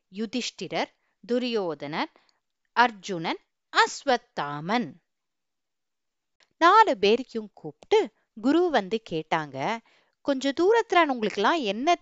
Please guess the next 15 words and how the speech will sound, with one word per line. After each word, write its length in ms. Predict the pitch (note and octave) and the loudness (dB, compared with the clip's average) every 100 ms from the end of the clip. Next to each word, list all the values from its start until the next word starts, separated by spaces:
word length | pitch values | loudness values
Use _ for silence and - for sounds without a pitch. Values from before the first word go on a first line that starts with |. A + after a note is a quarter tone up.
| G#3+ | 0
தெரியுது, 440 | F3 D3+ E3+ A#3+ | 0 -2 -2 0
நான் 200 | B3+ F#3+ | 2 0
என்ன 340 | F#3 A3 D4+ | 0 -2 -2
வச்சிருக்கேன்?" 720 | B3+ F3 - D3+ - E3 F#3+ G3 | -2 -4 -6 -12 -8 -4 -4 -4
அப்படின்னு 600 | - - - D3+ D3+ F3+ - _ _ _ _ _ _ _ _ _ _ _ _ - | -10 -12 -10 -10 -10 -12 -14 _ _ _ _ _ _ _ _ _ _ _ _ -4
சொன்னாங்க. 640 | G4 F#4+ D#4+ C4 D#4 F4 | 0 2 2 4 4 4
ஒரு 240 | D4+ D4 C#4+ | 4 2 2
வந்து 340 | C#4 D4 G4 | -2 -2 -4
மரப்பறவை, 1800 | F4 A#3+ B3+ G4 - _ _ _ _ _ _ _ _ - B3 C#4 C4+ G#3+ - _ _ _ _ _ _ - | 0 4 6 6 4 _ _ _ _ _ _ _ _ 4 6 8 6 -2 -6 _ _ _ _ _ _ -8
உட்டாலான 760 | B3+ A3 D#4+ D#4+ D#4 B3 A3 C#4+ | -8 4 6 6 4 0 -2 -4
ஒரு 340 | A3+ B3+ G4+ - - E3+ | -2 -2 -2 -6 -20 -2
பேர்டு, 420 | G#3+ A3+ G3+ D3+ - _ _ _ | 4 6 4 2 -8 _ _ _
அதை 380 | - C#4+ F#4 F#4 - | 4 6 8 6 4
தாங்குற 460 | D4 D4 E4 C#4+ D4 A4+ | 4 4 2 2 2 4
ஒரு 220 | D4 C#4+ | 2 0